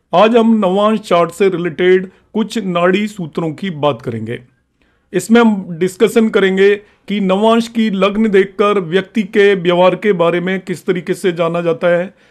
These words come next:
और नवांश कुंडली से हम किस तरीके से लग्न को देखकर ये निर्धारित करेंगे कि किसी भी व्यक्ति के लाइफ के उम्र के किस किस पड़ाव में इंपॉर्टेंट इवेंट होने वाले हैं। ये दो बहुत ही सटीक नाड़ी सूत्रों पर हम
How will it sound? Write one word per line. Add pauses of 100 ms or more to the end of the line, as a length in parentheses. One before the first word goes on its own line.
(160)
और
नवांश
कुंडली
से
हम
किस
तरीके
से
लग्न
को
देखकर (300)
ये
निर्धारित
करेंगे
कि
किसी
भी
व्यक्ति
के
लाइफ (100)
के (420)
उम्र
के
किस
किस
पड़ाव
में
इंपॉर्टेंट
इवेंट
होने
वाले
हैं। (320)
ये
दो
बहुत
ही
सटीक
नाड़ी
सूत्रों
पर
हम